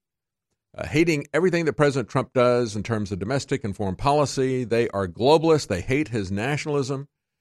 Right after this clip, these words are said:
And Max Boot says, uh, "I've been a lifelong Republican." Actually, he's a Russian who came to America. Uh, there's your Russian connection if you <laughs> want to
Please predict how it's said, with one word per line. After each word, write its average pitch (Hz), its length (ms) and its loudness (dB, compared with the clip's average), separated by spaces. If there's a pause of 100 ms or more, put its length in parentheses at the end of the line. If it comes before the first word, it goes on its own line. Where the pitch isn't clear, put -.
(540)
And 110 160 0
Max 160 240 2
Boot 127 280 0
says, 110 440 2
uh, 95 280 -2
"I've 160 380 2
been 135 400 2
a 101 200 0
lifelong 120 840 0
Republican." 95 680 -2
Actually, 101 320 -4
he's 104 160 -2
a 117 60 -2
Russian 113 460 -2
who 98 240 -10
came 98 280 -8
to 107 140 -8
America. 90 640 -8 (340)
Uh, 92 120 -12
there's 98 220 -2
your 98 100 -2
Russian 98 300 -2
connection 101 400 -6
if 95 140 -10
you 123 60 -4
<laughs> - 120 -8
want 175 120 -2
to - 20 -20